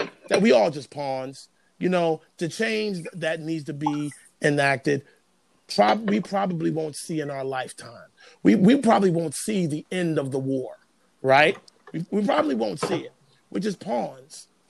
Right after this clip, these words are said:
Do you know? And this is how you have the right circle around you. I went to, um, what's the, the art show, Art Basel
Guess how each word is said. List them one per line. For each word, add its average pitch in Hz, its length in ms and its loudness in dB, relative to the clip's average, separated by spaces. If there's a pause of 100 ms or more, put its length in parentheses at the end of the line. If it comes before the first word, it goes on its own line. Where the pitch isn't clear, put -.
(360)
Do 165 80 4
you 185 240 2
know? 190 480 -2 (340)
And 185 220 2
this 302 160 -2
is 277 100 -6
how 208 200 -4
you 190 380 -2 (200)
have 180 200 -2
the 143 100 0
right 160 340 -4
circle 208 500 -4
around 131 440 -10
you. - 120 -18 (720)
I 175 180 4
went 185 320 0
to, 143 520 -2 (400)
um, 127 800 -2 (360)
what's 175 200 0
the, 143 140 -2
the 156 260 -4
art 175 240 4
show, 143 440 0 (100)
Art 175 220 2
Basel 131 480 -6